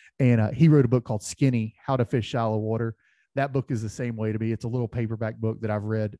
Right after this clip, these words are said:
a gajillion times. And, um, th-, those, those books for me are must, must haves, must, must reads. If you, if you're in the Florida space,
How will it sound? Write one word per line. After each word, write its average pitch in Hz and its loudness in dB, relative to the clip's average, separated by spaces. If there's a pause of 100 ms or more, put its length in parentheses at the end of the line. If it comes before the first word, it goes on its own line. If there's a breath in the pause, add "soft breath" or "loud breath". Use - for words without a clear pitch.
a 127 -4
gajillion 110 -2
times. 104 -6
And, 104 -6 (480 loud breath)
um, 104 -2 (180)
th-, 143 4
those, 151 6
those 151 4
books 127 2
for 120 -6
me 113 0
are 101 -2 (380)
must, 120 0
must 120 -2
haves, 104 -4
must, 113 -4 (120)
must 123 -2
reads. 104 -6
If - -6
you, 123 -4
if 127 -2
you're 131 6
in 127 4
the 107 0
Florida 117 2
space, 107 -4